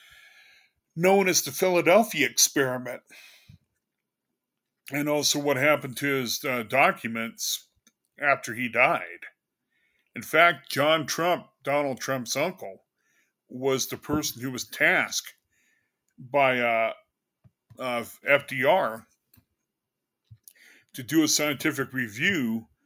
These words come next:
of Tesla's documents after he died. But back to what I, what I was saying, though, and, oh God, and Phil Schneider. Let's talk about Phil now, because Phil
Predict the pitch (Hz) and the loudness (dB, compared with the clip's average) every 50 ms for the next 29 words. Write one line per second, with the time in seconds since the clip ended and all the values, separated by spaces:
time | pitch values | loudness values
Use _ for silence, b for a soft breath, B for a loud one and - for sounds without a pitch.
0 | _ _ _ _ - 123 110 - - - 151 151 - - 139 117 - - 143 143 | _ _ _ _ -8 -8 -6 -6 -2 0 0 2 2 0 -2 -4 -6 -2 0 2
1 | 156 185 196 - - 113 110 110 110 113 113 - - 135 131 120 117 - 120 117 | 2 2 2 -2 -6 -8 -8 -8 -10 -10 -8 -6 -4 -2 -2 -2 -4 -6 -10 -10
2 | 113 107 113 131 165 170 123 - - - - - - _ _ _ _ _ _ _ | -10 -4 -4 -2 -2 -2 -4 -6 -12 -20 -20 -20 -20 _ _ _ _ _ _ _
3 | _ _ _ _ _ _ b b b b b b b b b b b b _ _ | _ _ _ _ _ _ b b b b b b b b b b b b _ _
4 | _ _ _ _ _ _ _ _ - 147 143 120 170 202 247 233 - - 190 185 | _ _ _ _ _ _ _ _ -6 -4 2 8 8 8 8 8 2 -2 0 4
5 | 175 175 165 139 - 113 131 170 156 151 151 151 143 139 135 - - 175 175 180 | 4 4 4 4 2 -4 -8 -4 -2 2 2 2 2 2 0 0 0 0 0 -2
6 | 156 135 120 123 123 123 123 123 123 123 123 120 - _ _ _ 127 131 131 123 | -4 -4 -4 -4 -2 -2 -2 -2 -4 -4 -8 -10 -14 _ _ _ -12 -10 -8 -8
7 | 113 120 127 123 123 - - - 147 135 - - - 185 185 180 - - - 143 | -4 -2 0 0 0 -2 -4 -6 -6 -6 -6 -2 0 2 2 2 0 -2 -2 0
8 | 143 139 127 117 110 107 107 113 131 143 143 - - - 151 143 131 - 123 113 | 0 2 2 0 0 -4 -8 -6 -4 -4 -4 -4 -2 0 0 0 0 -2 -6 -4
9 | 117 113 107 - - - 135 120 107 104 101 98 104 104 - - - - - _ | -2 -2 -2 -4 -6 -8 -8 -8 -8 -8 -10 -14 -16 -18 -16 -18 -20 -20 -20 _
10 | _ _ _ _ _ _ _ _ _ _ _ _ _ _ - 117 - 135 120 - | _ _ _ _ _ _ _ _ _ _ _ _ _ _ -12 -6 -6 -4 -4 -4
11 | - - 160 156 156 156 147 113 | -2 0 0 2 2 0 -4 -6